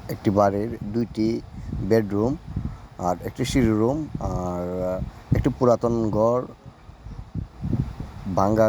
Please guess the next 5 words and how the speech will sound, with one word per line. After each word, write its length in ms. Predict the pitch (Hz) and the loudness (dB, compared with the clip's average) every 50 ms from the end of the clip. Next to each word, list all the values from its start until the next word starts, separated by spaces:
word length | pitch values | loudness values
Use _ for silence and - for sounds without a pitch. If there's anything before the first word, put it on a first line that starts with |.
| 104 104 | 4 4
গড়া 200 | 104 101 104 104 - - | 2 2 2 2 0 0
করে, 200 | 101 95 92 101 123 151 180 - - - - - - - - - - | -2 0 0 0 -2 -2 -6 -10 -16 -20 -20 -20 -20 -20 -18 -8 -4
তো 100 | 101 92 90 87 87 90 90 - | -2 0 0 0 0 -2 -4 0
সর্বমোট 480 | - 107 104 104 101 101 101 98 95 - - - - - - - - - - - | 0 0 2 2 2 2 2 2 0 -2 -4 -8 -8 -6 -8 -8 -8 -8 -4 0
তিনটি 320 | 113 107 101 87 117 120 | 2 2 2 2 2 2